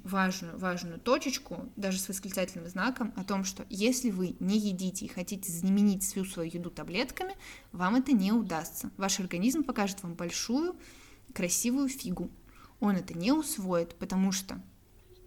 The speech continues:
наш организм не предназначен для усвоения таблеток.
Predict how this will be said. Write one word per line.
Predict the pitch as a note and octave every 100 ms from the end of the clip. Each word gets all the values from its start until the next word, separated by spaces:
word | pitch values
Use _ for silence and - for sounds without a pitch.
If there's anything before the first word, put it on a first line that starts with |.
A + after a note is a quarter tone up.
| - - -
наш | A3 G3 G3
организм | F3 E3+ F#3 D4+ D#4+
не | G3+ A3
предназначен | C4+ - B3 A3 F#3+ E3 F3+ B3+
для | B3 F3+ A3
усвоения | B3+ - E3+ F3 G#3+ A#3
таблеток. | A3 F3+ E3+ D#3